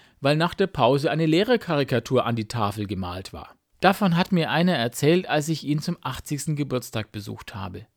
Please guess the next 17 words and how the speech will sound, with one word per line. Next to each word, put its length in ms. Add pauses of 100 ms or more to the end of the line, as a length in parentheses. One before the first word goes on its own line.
(220)
Da 120
hat's 200
ihn 160
damals 360
unschuldig 640
erwischt. 500 (240)
Und 140
auch 220
nach 200
über 240
einem 300
halben 320
Jahrhundert 580
spürt 460
man 180
noch, 280
wie 240